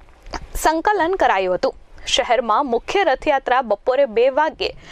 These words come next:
સુરત રેલવે સ્ટેશનથી શરૂ થઈ દિલ્હી ગેટથી ફાલસાવાડી સર્કલથી બ્રિજ નીચે થઈ સહારા દરવાજા બ્રિજ નીચેથી રિંગ રોડ, ટેક્સટાઇલ માર્કેટ,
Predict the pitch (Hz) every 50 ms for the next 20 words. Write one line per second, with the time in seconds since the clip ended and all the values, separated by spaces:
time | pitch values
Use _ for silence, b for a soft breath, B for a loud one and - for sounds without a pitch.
0 | B B B - - 415 427 508 539 - - 311 247 233 254 349 - - 330 359
1 | 339 - 349 339 359 - - 381 381 - - 269 262 302 320 - 294 294 330 339
2 | 214 214 214 240 294 311 233 269 285 302 302 - - - - 262 277 320 - -
3 | - 196 190 208 - - 370 359 330 320 302 311 330 - - - 269 262 - -
4 | 370 311 294 - - - - - B B B B B B B - 247 226 349 466
5 | 494 466 427 427 415 403 370 - - 403 370 - - 359 330 403 - - - 240
6 | 254 254 320 359 359 339 311 320 320 330 277 - 330 269 226 226 269 302 - -
7 | 302 269 269 - - 285 285 - 302 311 247 202 233 226 226 226 262 294 330 -
8 | - 208 208 - - - 262 277 302 302 277 254 240 240 - - 262 262 277 -